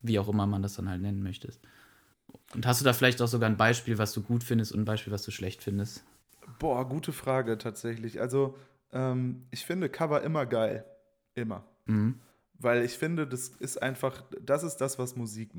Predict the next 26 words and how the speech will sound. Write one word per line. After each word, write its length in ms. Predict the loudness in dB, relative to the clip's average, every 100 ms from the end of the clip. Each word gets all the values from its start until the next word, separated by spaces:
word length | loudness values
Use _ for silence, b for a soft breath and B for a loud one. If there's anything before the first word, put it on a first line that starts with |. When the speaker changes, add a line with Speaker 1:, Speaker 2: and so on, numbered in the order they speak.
| -8
Speaker 2:
ausmacht. 500 | -8 -8 -12 -14 -16 -20
Ich 100 | -6
finde 220 | -2 0
es, 260 | 0 -6 -2
äh, 280 | 0 0 -2
immer 200 | -4 -6
total 400 | -10 -6 -4 -2
verwerflich 560 | -2 0 -2 -2 -10
zu 100 | -10
sagen, 380 | -4 -4 -2 -8 B B B -10
das 200 | -8 -2
gehört 260 | -2 -2
dem 140 | -6 -6
Künstler. 520 | -8 -8 -10 -12 -10
Das 140 | -10 -10
ist 60 | -6
völliger 340 | -6 -4 -6
Quatsch. 420 | -6 -8 -8 -16 _ b b b b _
Also 260 | -2 2 2
ich 140 | 2
glaube, 560 | 2 2 4 2 2 0
ähm, 380 | -4 -2 -4 -8 -6
wenn 160 | -4
man's 280 | -2 -4 0
geil 240 | 2 2
macht 400 | 0 -2 -4 -16